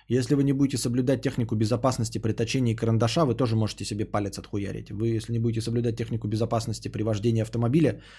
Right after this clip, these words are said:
вы тоже можете сдохнуть. То есть, в принципе, любое занятие, а, помимо пержения в диван, э,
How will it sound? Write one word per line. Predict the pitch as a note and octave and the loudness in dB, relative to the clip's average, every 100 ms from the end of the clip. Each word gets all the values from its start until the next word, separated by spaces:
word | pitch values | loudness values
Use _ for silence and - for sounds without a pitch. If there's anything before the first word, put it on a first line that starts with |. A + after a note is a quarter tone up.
| - - | -16 -2
вы | A#2+ | 2
тоже | B2+ A2+ G#2+ | 2 2 -2
можете | G2+ - | -2 -2
сдохнуть. | G2 A2 A2 A2+ | -2 -2 -2 -4
То | A2+ | -2
есть, | A2 - - - - - - _ - | -2 -4 -20 -20 -20 -20 -20 _ -6
в | - | 4
принципе, | D#3 D#3+ C3 | 4 6 4
любое | B2+ C3 B2+ A2 - | 6 8 8 6 2
занятие, | A2 A2 B2+ D#3 C3 G#2 - _ _ _ _ - | 2 4 4 2 2 0 -4 _ _ _ _ -8
а, | G#2+ G#2+ G#2 G#2 G2+ G#2 A2+ A2+ A#2 B2 A2+ | -4 -2 -2 -4 -6 -6 -6 -6 -8 -4 2
помимо | A2+ A#2+ A2+ | 4 4 4
пержения | A#2+ A2+ A2 A#2+ A2 | 4 4 4 4 2
в | G2 | 2
диван, | A2 A#2 D3 E3+ - _ _ _ _ - | 4 4 4 0 -6 _ _ _ _ -10
э, | A2 A2 A2 A2 G#2+ G#2+ G#2+ | -4 0 2 2 2 2 0